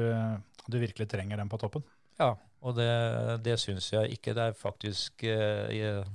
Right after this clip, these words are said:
Speaker 2: meg og deg som sitter og betaler lønninga til de som sitter her inne, og de burde da gjøre jobben sin også.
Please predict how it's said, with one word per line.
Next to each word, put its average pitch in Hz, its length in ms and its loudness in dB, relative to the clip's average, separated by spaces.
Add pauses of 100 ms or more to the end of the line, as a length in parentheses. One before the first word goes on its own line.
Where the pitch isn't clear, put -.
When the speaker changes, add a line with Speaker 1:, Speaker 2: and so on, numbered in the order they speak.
(140)
Speaker 2:
meg 107 200 4
og 110 120 2
deg 107 340 4
som 113 240 -6
sitter 104 400 -8
og 104 80 -8
betaler 101 480 -2
lønninga 98 400 -2
til 104 160 -6
de 98 160 -2
som 101 120 -4
sitter 101 340 -4
her 104 100 -2
inne, 127 160 -4
og 135 80 -6
de 120 120 -4
burde 107 280 -6
da 101 400 2 (420)
gjøre 101 280 2
jobben 92 260 -4
sin 101 160 -4
også. 107 160 -8